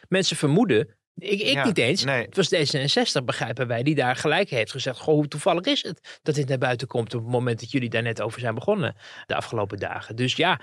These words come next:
Speaker 1: dat kan je alleen maar registreren.
Speaker 2: Dat kan je en vertellen in de
Speaker 1: Eh,
Speaker 2: afhameren.
Speaker 1: ja,
Speaker 2: Ja.
Speaker 1: precies. En dan vertel je daarover. Maar weet je, het is een, eh, eh, natuurlijk, politiek gaat om macht, invloed en bij GroenLinks, P V D A ook om relevantie natuurlijk. Hè. Laten we wel wezen.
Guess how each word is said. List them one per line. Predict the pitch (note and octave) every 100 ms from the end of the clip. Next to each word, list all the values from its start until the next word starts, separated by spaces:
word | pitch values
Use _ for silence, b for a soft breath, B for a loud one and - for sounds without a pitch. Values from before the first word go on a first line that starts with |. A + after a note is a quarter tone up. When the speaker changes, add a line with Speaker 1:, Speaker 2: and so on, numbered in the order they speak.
| B B
Speaker 1:
dat | D#3
kan | - D3
je |
alleen | C#3 C#3+
maar | C#3
registreren. | B2+ A#2+ A2+ C3 F#3+
Speaker 2:
Dat | C#3+
kan | B2+
je | A#2
en | B2+
vertellen | A2 G2 G2 A#2+
in | G#2
de | F#2
Speaker 1:
Eh, |
Speaker 2:
afhameren. | G2 C#3+ C3 A2 G2+
Speaker 1:
ja, | G#3 A#3
Speaker 2:
Ja. | B2+
Speaker 1:
precies. | - B2 G#3 C#3
En | C#3+ C3+
dan | C3
vertel | - - F3+
je | C#3+
daarover. | - G2 - A#2
Maar | C3 B2+
weet | E3 F3
je, | C3
het | D3+
is | D#3 -
een, | D#3 D3
eh, | C#3 C3+ C3 - - - A#2+ - F#2+ A#2
eh, | G#2 -
natuurlijk, | D3 - A3+ C3 A2 _
politiek | A#3 G#3+ - C4 -
gaat | - - E3
om | B2
macht, | F3+ - - - _ _
invloed | F#3+ G#3 G3 G3+ G3+ - -
en | - D3 C3+
bij | C3 C3+ C3+
GroenLinks, | B2+ C#3+ C#3+ D3+
P | -
V | B2 B2+
D |
A | C#3
ook | C3 B2
om | F#2 A#2
relevantie | B2 A#2+ A#2 D#3 F3 G#3
natuurlijk. | G3+ G#3 G#3 A3 -
Hè. | F#3+
Laten | D#3+ -
we | B2+
wel | D3 D3+
wezen. | A#2+ G2 -